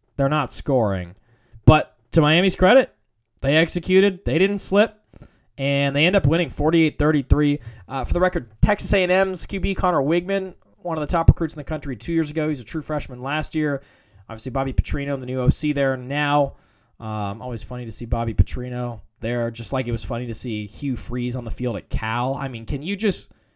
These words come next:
can you get more opposite than, like, Hugh Freeze walking the Cal football <laughs> field? Like, S E C, slippery, illegal recruiting,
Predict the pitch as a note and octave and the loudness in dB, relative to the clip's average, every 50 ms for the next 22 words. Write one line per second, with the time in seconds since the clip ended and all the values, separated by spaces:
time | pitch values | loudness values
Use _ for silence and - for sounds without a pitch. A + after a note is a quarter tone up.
0 | _ _ _ _ _ - - D3+ D#3+ G3+ A#3+ G3+ A#3 A#3+ - G#3+ G3 F3+ D#3 C3 | _ _ _ _ _ -2 -2 0 0 0 2 4 4 4 6 8 8 8 10 8
1 | B2 B2 C3 - E3 D#3 - F3+ F3 E3+ - - D3+ C3+ B2 A2+ G#2 F#2+ - - | 6 4 4 4 2 2 4 2 0 0 0 -4 -6 -6 -6 -6 -8 -8 -8 -10
2 | - - E3 D#3+ C#3+ - - B2+ C3 C3 C3+ C#3 B2+ - B2+ A2+ A2+ A2+ - - | -8 -6 -4 -4 -4 -4 -6 -6 -4 -4 -4 -2 -2 -2 -2 -2 -2 -2 -4 -6
3 | A#2+ G#2+ F#2+ F#2 - - G#2+ A2 A#2 A2+ - - A#2+ A2+ - - B2+ B2 B2 - | -10 -10 -10 -8 -8 -6 -4 -2 -2 -2 -2 -2 -4 -4 -2 0 0 0 4 6
4 | - - - - C#4+ A#3+ - - A3+ A3 - - - - _ _ - - - - | 6 6 8 10 8 8 8 8 4 4 2 -2 -10 -12 _ _ -20 -20 -20 -12
5 | - B2 B2+ B2 A#2+ - - - _ _ _ - D#3+ E3+ E3+ - - F3 D#3+ D3 | -6 -4 -4 -4 -4 -6 -12 -20 _ _ _ 4 6 6 6 6 4 0 0 0
6 | - - D#3+ D#3 D3+ D3 C#3+ - - - - - D3 D#3 D3+ - C#3+ D3 D3+ D3 | 0 2 2 4 4 4 2 0 -2 -8 -8 -4 -2 2 4 6 6 6 6 4
7 | C#3 C3 C#3+ D3 C#3 C#3+ C3+ C3 C3+ B2+ - - C#3 C#3 C3+ C3+ C3 C3 B2+ C#3 | 2 2 2 2 2 4 4 4 4 2 2 0 2 2 4 4 2 0 -2 -6